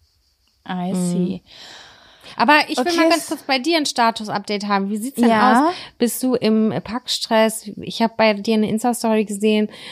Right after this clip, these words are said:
Speaker 2: Mit den, ähm, Leuten hast du telefoniert von den Umzugsfirmen. Erzähl doch
Speaker 1: Ja,
Speaker 2: mal da bitte.
Speaker 1: es ist so nervig. Sam, es ist so nervig. Ich muss dir ganz ehrlich sagen, ich hab mir das alles irgendwie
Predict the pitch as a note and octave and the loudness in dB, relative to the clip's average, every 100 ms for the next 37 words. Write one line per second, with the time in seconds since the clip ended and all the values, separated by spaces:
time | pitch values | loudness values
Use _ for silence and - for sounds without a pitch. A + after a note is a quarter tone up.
0 | - - G#3 G3+ G#3+ G#3 G3+ G3 - G3 | -12 0 0 2 2 2 2 0 -2 -2
1 | G3 F#3+ F#3+ - G3 G#3+ - G#3+ G3+ - | -2 -2 -4 -2 2 2 0 -4 -6 -6
2 | G3+ G3 F#3+ G3+ G3+ G3+ G3+ G3+ G3 F#3+ | -2 0 0 -2 0 0 -2 -2 -2 -2
3 | - A3 - A3+ A3 - G#3+ A3 A3 A#3+ | -2 -4 -2 -4 -6 -8 -4 -2 0 -2
4 | C#4 - G3+ - A3 A3 B3+ C4 C4 C4 | -4 -6 -8 -6 -4 0 4 6 6 6
5 | B3+ F#3+ C#4 C4 - A#3 A3 C3+ G#2+ G#2 | 6 4 0 -4 -4 -4 -4 -2 -4 -4
6 | B2 - - - A#3+ B3 A#3+ B3 - - | -8 -14 -16 -16 -10 -6 -4 -6 -10 -8
7 | B3+ A#3+ A#3+ B3+ B3+ C4 C4+ B3+ A#3+ A#3+ | -2 0 0 -2 -10 -6 -4 -2 0 2
8 | C4 C#4 A3+ B3+ C4 B3 B3 A#3+ A#3+ B3+ | 2 0 0 2 0 0 0 -2 -4 -6
9 | A3 B3+ B3+ - A3+ B3+ - A#3 B3 A#3+ | -4 -4 -2 0 0 0 -2 -4 -4 -6
10 | B3 | -8